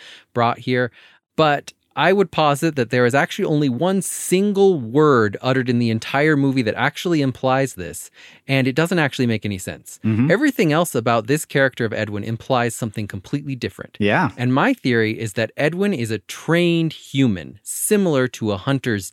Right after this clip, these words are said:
Speaker 1: decoy dog. He was raised and possibly genetically modified and trained by the predators to lead the humans into danger and into the grasp of the predators themselves.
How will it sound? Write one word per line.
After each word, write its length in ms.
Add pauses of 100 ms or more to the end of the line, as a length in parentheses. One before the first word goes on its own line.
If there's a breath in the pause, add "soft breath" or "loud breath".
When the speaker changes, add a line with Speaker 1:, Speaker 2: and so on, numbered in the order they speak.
Speaker 1:
decoy 460
dog. 400 (260 loud breath)
He 160
was 220
raised 520
and 180
possibly 520
genetically 640
modified 640
and 160
trained 340
by 140
the 80
predators 480 (240 loud breath)
to 120
lead 440
the 60
humans 420
into 340
danger 460 (180 loud breath)
and 240
into 300
the 100
grasp 540
of 160
the 80
predators 500
themselves. 880